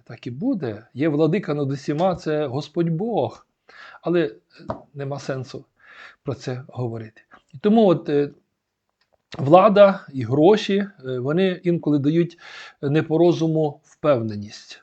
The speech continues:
в собі, яку висміює Іов. І справді,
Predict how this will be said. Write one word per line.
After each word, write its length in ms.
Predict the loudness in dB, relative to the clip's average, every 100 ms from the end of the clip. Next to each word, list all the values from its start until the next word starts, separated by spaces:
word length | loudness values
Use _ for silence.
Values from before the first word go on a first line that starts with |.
| _
в 80 | -6
собі, 460 | -4 0 0 -2 -6 _ _ _ _ -20 -20 -18 -16 -16 -16 -18 -20 _ _ _ _ _ -8 0
яку 380 | 2 8 8 6 0 -6
висміює 840 | 0 0 2 2 2 4 6 6 2 -10 _ _ _
Іов. 440 | 8 8 8 2 -6 _ _ _ _ _ _ 0
І 100 | 0
справді, 540 | 8 12 12 10 -4